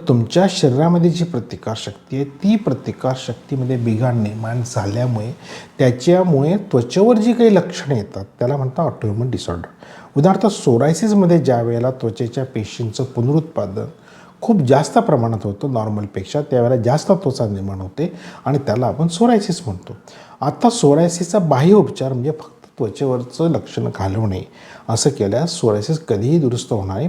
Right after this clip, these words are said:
फक्त तात्पुरता नियंत्रणात येईल. होमिओपॅथीने ही जी प्रवृत्ती आहे जास्त प्रमाणात त्वचा हो-, तयार करणे, ही कमी करून त्वचेचे जी नॉर्मल्सी परत येणे याच्यासाठी औषधं देणे आणि त्याच्यानंतर औषधं बंद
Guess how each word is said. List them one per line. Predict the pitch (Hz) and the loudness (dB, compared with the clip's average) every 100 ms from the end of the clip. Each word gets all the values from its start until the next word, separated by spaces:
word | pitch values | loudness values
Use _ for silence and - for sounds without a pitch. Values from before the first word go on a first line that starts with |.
| - | -4
फक्त | 98 - - 196 - | -8 -8 -4 -4 0
तात्पुरता | - - - 120 175 | -2 -2 -6 -2 2
नियंत्रणात | 180 143 143 175 165 139 | 4 4 4 4 4 2
येईल. | 95 87 - - - - - | -4 -8 -18 -20 -20 -20 -20
होमिओपॅथीने | - 131 139 226 202 208 208 202 | -2 2 4 6 4 2 2 2
ही | 208 156 170 | 2 0 0
जी | 190 | 0
प्रवृत्ती | - 131 127 151 180 - 156 | 0 2 2 2 0 0 0
आहे | 101 104 | 0 -2
जास्त | 117 127 - | -2 -2 -2
प्रमाणात | 170 143 110 117 131 | -4 -2 -2 -4 -4
त्वचा | 107 98 120 | -4 -2 -4
हो-, | 104 - - _ _ - | -6 -10 -20 _ _ -6
तयार | 104 110 - | -4 -4 -4
करणे, | 104 95 95 - - - - 196 | -6 -6 -8 -12 -20 -20 -4 2
ही | 208 | 2
कमी | 208 120 143 185 | 4 4 4 4
करून | 123 98 117 175 - - - _ - | 2 0 -2 -6 -10 -20 -20 _ -4
त्वचेचे | 117 - - 202 214 208 220 214 | -2 -2 4 6 6 2 2 2
जी | 196 208 | 0 0
नॉर्मल्सी | 185 127 131 160 185 165 175 175 | 2 2 4 6 6 4 -2 -2
परत | 143 131 - | 0 0 -2
येणे | 101 98 98 - _ _ _ _ _ - | -6 -8 -14 -18 _ _ _ _ _ -10
याच्यासाठी | 113 139 180 185 185 208 | -4 0 2 2 0 0
औषधं | 156 110 123 107 95 | 0 -2 -2 -2 -2
देणे | 92 87 120 - _ - - - | -4 -6 -10 -12 _ -20 -20 -6
आणि | 113 156 | 0 2
त्याच्यानंतर | 156 117 - 175 170 180 | 4 2 4 2 2 0
औषधं | 156 113 143 165 | 0 0 2 2
बंद | 131 110 | 2 2